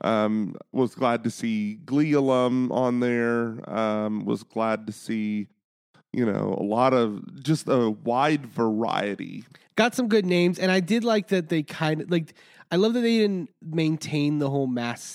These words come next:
Speaker 2: Singer element of it throughout. Like, it was
Speaker 1: Right.
Speaker 2: like, first couple episodes will make it, like, but, like, it's, at a certain point, you figure out who it is. Like,
Speaker 1: Yeah.
Speaker 2: it's not the, it's not like in the Masked Singer where it's, like, you're completely cloaked. Like, you can tell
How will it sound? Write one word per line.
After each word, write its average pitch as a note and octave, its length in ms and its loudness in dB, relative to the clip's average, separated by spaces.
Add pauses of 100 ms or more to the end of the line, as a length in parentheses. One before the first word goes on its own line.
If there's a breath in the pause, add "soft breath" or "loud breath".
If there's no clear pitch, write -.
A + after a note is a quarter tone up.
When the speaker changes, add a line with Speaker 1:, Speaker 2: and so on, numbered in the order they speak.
Speaker 2:
Singer B2 400 -2
element B2+ 420 -2
of B2 160 -8
it A#2+ 120 -8
throughout. A2+ 720 -6
Like, D#3 200 -2
it B2 40 6
was A#2 100 8
Speaker 1:
Right. D#3+ 60 2 (120)
Speaker 2:
like, - 40 -20 (300 loud breath)
first A#3 280 2
couple A#3+ 280 4
episodes F#3 560 4
will E3+ 80 6
make D#3 260 2
it, D#3+ 140 -2
like, E3+ 240 2 (340 loud breath)
but, F#3 160 2
like, F3+ 280 0 (160)
it's, G#3+ 360 0
at A3+ 160 4
a G#3+ 40 0
certain A#3 280 2
point, F#3+ 220 4
you E3+ 100 4
figure D#3+ 320 2
out D3 200 0
who C3+ 160 2
it B2 80 0
is. A2+ 360 -6
Like, F3 100 4
Speaker 1:
Yeah. - 100 2
Speaker 2:
it's E3 120 -4
not F3+ 200 2
the, E3 140 -4
it's F#3 120 2
not G3+ 180 2
like F3 160 0
in E3 60 0
the D#3 60 0
Masked C3 280 -2
Singer B2 220 -4
where A2+ 180 -4
it's, A2+ 180 -10
like, A2 240 -10
you're A#2 80 -6
completely A#2 520 -6
cloaked. - 500 -14
Like, B2 300 -8
you C3 80 -6
can C3 120 -6
tell A2 520 -8